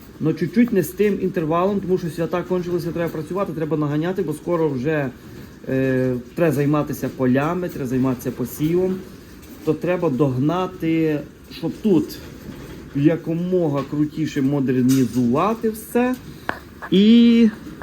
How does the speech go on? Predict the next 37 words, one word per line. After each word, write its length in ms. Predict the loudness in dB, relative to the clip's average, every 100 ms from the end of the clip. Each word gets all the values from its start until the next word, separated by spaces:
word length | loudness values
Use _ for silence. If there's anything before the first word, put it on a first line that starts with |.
| -16 -14 -4 2
ну, 120 | 4
і 260 | 6 4
щоб 160 | 2 2
воно 180 | 4 4
було 360 | 6 6 6 4 -6 -20 -18 -18 -18 -20 -20 -20 -20 -20 -4
якось 340 | 2 2 2 -4
все 260 | 0 4
легше 560 | 6 6 6 0 0 2
на 300 | 4 4 4
руки. 460 | 2 0 -4 -10 -10 -12 -18 -20 -20 -20 -20 -14
Щоб 120 | -10 -4
потім, 340 | -2 2 2
знаєте, 380 | 2 2 2 0
ну... 220 | 0 0 -4 -10 -16 -12 -2
Не 140 | 0
стоїш, 580 | 0 2 6 8 6 6
не 120 | 4
працюєш 680 | 4 0 0 6 8 6 4
там 240 | 2 4 6
тяжко 400 | 6 2 2 0
руками, 460 | 2 4 4 4
щоб 160 | 0 -6 -10 -20 -20 -10
стоїш 300 | 0 4 4
на 80 | 4
місці 420 | 2 2 2 0
і 120 | 0 0
все. 220 | 2 2
Коротше 300 | 2 4 4
говоря, 240 | 4 4
зараз 200 | 4 2
покажу, 400 | 0 0 4 4 2 -12 -20 -20 -20 -12
що 220 | 0 4
я 120 | 6 6
мудрую, 520 | 4 4 6 6 4
що 180 | 2 2
я 140 | 4
роблю. 460 | 4 6 8 8